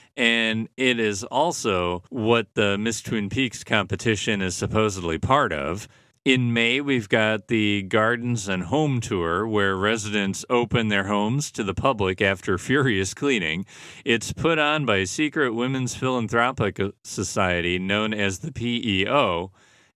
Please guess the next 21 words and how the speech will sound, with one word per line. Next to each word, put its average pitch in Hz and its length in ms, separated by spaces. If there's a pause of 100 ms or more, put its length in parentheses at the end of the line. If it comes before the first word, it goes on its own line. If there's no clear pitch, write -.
(120)
And 113 360
it's 117 280
never 139 380
mentioned 175 380
again, 135 440
but 101 160
it 104 120
could 254 260
be 110 160
the 98 160
equivalent 113 560
to 110 80
the 87 140
Bookhouse 147 500
Boys. 185 420 (140)
We'll 147 300
never 143 260
know 127 240
about 95 220
that 113 260
society. 78 680